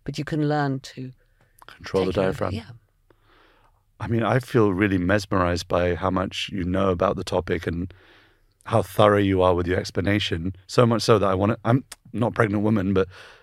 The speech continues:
Speaker 2: uh, could, could we do a breathwork together? Could you do something? Maybe if you are pregnant, this could be really useful for you.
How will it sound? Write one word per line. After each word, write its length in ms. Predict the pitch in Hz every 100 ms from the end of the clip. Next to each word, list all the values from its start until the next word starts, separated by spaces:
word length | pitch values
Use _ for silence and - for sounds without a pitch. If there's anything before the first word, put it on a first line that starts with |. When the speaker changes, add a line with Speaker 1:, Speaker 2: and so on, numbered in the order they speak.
| _
Speaker 2:
uh, 100 | 95 - _
could, 220 | - 117
could 140 | - 110
we 60 | 117
do 120 | 135
a 20 |
breathwork 280 | 113 117 104
together? 340 | 95 107 131
Could 160 | 160 101
you 80 | 98
do 120 | 110
something? 280 | 117 113 104
Maybe 220 | 120 117
if 120 | 95
you 120 | 113
are 160 | 95 113
pregnant, 320 | 113 101 101
this 100 | 90
could 140 | - 95
be 60 |
really 200 | 95 95
useful 340 | 95 107 - 87
for 140 | -
you. 200 | 90 95